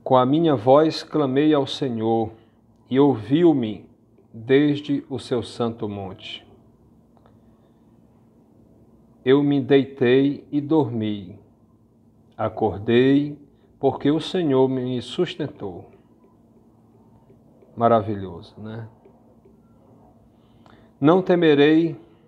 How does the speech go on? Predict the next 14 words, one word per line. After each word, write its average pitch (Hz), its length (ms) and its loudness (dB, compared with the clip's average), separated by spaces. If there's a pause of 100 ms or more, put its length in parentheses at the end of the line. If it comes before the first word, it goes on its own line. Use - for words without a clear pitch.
(200)
os 143 240 -6
milhares 123 1000 0 (100)
do 123 140 -6
povo 113 580 -2 (1040)
que 127 160 -2
se 180 460 -2 (140)
puseram 131 880 2 (960)
contra 147 460 2
mim 131 540 -2
e 131 100 -8
me 127 160 -4
cercam. 101 760 -10 (3500)
Levanta-te, 131 800 2
Senhor, 101 560 -4